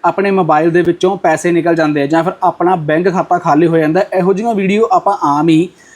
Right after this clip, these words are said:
YouTube ਉੱਤੇ, Instagram ਉੱਤੇ ਜਾਂ ਫਿਰ Facebook ਉੱਤੇ ਜ਼ਰੂਰ ਦੇਖਦੇ ਹਾਂ ਕਿ ਮੇਰਾ ਪੰਜ ਹਜ਼ਾਰ ਰੁਪਏ ਨਿਕਲ ਗਿਆ, ਮੇਰਾ ਦਸ ਹਜ਼ਾਰ ਰੁਪਏ ਨਿਕਲ ਗਿਆ, ਮੇਰਾ ਪੰਜਾਹ ਹਜ਼ਾਰ ਰੁਪਏ ਨਿਕਲ ਗਿਆ।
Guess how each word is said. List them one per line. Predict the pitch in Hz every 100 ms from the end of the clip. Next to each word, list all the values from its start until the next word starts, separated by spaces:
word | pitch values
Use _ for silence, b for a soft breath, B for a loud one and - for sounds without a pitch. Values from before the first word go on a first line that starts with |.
| b 170
YouTube | 220 240 214
ਉੱਤੇ, | 226 233
Instagram | 208 175 208 196 190 190
ਉੱਤੇ | 185 190
ਜਾਂ | 190
ਫਿਰ | 196
Facebook | 185 165 160 175 165
ਉੱਤੇ | 190
ਜ਼ਰੂਰ | 170 165 165
ਦੇਖਦੇ | 147 143 143
ਹਾਂ | 139 - B -
ਕਿ | 202
ਮੇਰਾ | 190 196
ਪੰਜ | 190 180 180
ਹਜ਼ਾਰ | 185 180
ਰੁਪਏ | 170 180
ਨਿਕਲ | 180 185
ਗਿਆ, | 175 180
ਮੇਰਾ | 170 175 165
ਦਸ | 160 170
ਹਜ਼ਾਰ | 165 175
ਰੁਪਏ | 165 170
ਨਿਕਲ | 165 180
ਗਿਆ, | 185
ਮੇਰਾ | 180 185 196
ਪੰਜਾਹ | 185 180 214 233
ਹਜ਼ਾਰ | 214 190
ਰੁਪਏ | 175 180
ਨਿਕਲ | 165 175
ਗਿਆ। | 180 202